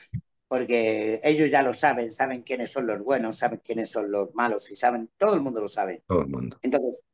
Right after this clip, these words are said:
Speaker 1: ahora vamos a hablar de otro tema, que es muy chulo. Arturo Sonsoles,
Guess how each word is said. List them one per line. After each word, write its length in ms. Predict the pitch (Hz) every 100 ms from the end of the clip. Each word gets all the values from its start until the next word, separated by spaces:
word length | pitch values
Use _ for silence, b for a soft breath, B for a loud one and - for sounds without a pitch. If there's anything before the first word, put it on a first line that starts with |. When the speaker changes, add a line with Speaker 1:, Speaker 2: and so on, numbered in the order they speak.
| -
Speaker 1:
ahora 140 | 190
vamos 220 | 208 196 160
a 20 |
hablar 160 | 180 165
de 60 |
otro 180 | 131 110
tema, 320 | 107 95 92
que 100 | 151
es 80 | 151
muy 140 | 139
chulo. 420 | - 104 90 78 _ _ _ _ -
Arturo 680 | 123 123 185 143 104 82 - _ _
Sonsoles, 800 | - 113 110 131 107 90 -